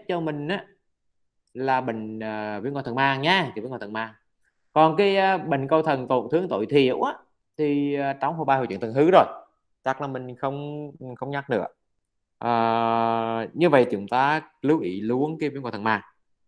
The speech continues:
Đối với cái bệnh cầu thận mà sơ hóa hay là hyalin hóa từng ổ và từng đoạn á, thì bây giờ người ta không cho nó là một bệnh nữa, trước kia vẫn coi là một bệnh. À, tất nhiên cái khái niệm này thì mới từ năm ngoái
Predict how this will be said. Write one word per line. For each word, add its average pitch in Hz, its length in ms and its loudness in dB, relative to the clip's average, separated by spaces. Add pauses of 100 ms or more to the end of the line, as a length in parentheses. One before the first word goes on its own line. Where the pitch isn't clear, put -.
(1200)
Đối 117 240 4
với 113 320 6
cái 240 240 2
bệnh 147 340 4
cầu 165 180 4
thận 143 440 0
mà 165 380 2
sơ 185 340 0
hóa 104 320 -2
hay 170 160 0
là 170 160 4
hyalin 185 440 0
hóa 98 460 -6
từng 151 160 -4
ổ 135 340 0
và 147 160 -4
từng 156 160 -4
đoạn 127 300 4
á, 226 120 -2 (1040)
thì 160 120 2
bây 185 160 4
giờ 175 360 4
người 170 260 2
ta 185 160 0
không 214 280 -6
cho 196 220 4
nó 101 160 -4
là 117 100 -4
một 123 180 -10
bệnh 120 220 -6
nữa, 117 180 -4 (100)
trước 107 200 -6
kia 180 100 -4
vẫn 123 220 -10
coi 139 100 -8
là 135 60 -8
một 117 120 -14
bệnh. 117 200 -6 (600)
À, 113 140 -8
tất 175 180 -6
nhiên 180 140 -4
cái 151 100 -4
khái 92 200 -4
niệm 117 200 -6
này 143 200 -4
thì 147 120 -6
mới 92 320 -8
từ 139 100 -4
năm 160 140 -8
ngoái 90 280 -8